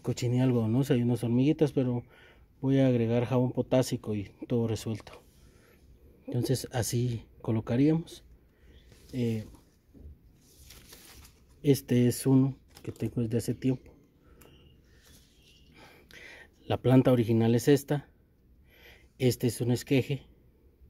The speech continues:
Y este es el que sacamos ahorita. Si se dan cuenta, este está un poco más grande que este. Realmente no sé por qué. Pero ahí estamos.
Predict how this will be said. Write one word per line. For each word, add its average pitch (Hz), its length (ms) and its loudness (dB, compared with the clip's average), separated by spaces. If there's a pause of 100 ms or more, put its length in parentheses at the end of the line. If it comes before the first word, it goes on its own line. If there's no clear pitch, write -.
(500)
Y 113 120 -2
este 110 180 -4
es 110 60 -6
el 110 80 -4
que - 100 -8
sacamos 101 400 -8
ahorita. 107 400 -6 (800)
Si - 80 -20
se 110 60 -6
dan 98 100 -4
cuenta, 120 320 0
este 123 260 -2
está 113 240 -6
un 107 140 -2
poco 104 240 -10
más 95 180 -6
grande 104 300 -4
que 107 200 -6
este. - 300 -16 (600)
Realmente 113 480 0
no 107 100 -2
sé 98 140 -10
por - 160 -10
qué. - 240 -10 (3250)
Pero 110 220 -2
ahí 101 60 -4
estamos. - 500 -20